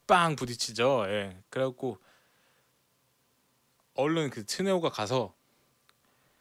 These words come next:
어, 이거 괜찮냐고 물어보면서 이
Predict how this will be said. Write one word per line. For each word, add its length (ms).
어, 60
이거 140
괜찮냐고 640
물어보면서 840
이 200